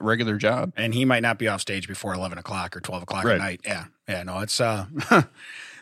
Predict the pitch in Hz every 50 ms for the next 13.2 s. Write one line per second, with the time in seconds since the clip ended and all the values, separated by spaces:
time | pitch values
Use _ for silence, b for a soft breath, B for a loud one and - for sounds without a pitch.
0 | B - 127 - - 170 143 - - 151 170 202 - - 185 190 196 196 180 156
1 | 135 123 156 165 196 196 156 131 - 160 180 240 277 220 143 127 131 - _ _
2 | - 120 123 127 123 - - 92 127 175 202 147 110 107 110 - - _ _ _
3 | _ _ _ _ _ _ _ _ 117 127 127 131 127 - 104 - - - 139 135
4 | 147 156 143 - - - 151 135 - - - 151 139 117 - 143 180 202 156 117
5 | 110 120 131 135 131 127 131 135 - 131 139 160 160 143 131 - - 139 135 131
6 | 127 120 - 143 127 82 - 120 131 147 175 - - 117 113 107 - 123 117 113
7 | 107 - - 117 107 - - 135 151 151 117 104 95 95 87 92 95 104 110 104
8 | 110 104 104 113 117 - 202 202 196 165 151 104 - 113 107 107 107 117 135 139
9 | - _ - 113 123 107 - _ _ - 107 107 104 120 139 185 - - - 190
10 | 190 202 185 160 165 160 160 131 196 170 127 110 107 107 - - _ _ _ _
11 | _ _ _ 127 - 110 123 120 107 - - - 160 156 - - - 135 131 123
12 | 117 113 113 104 - _ _ _ _ _ - 127 117 - - 120 113 127 120 -
13 | - 101 90 85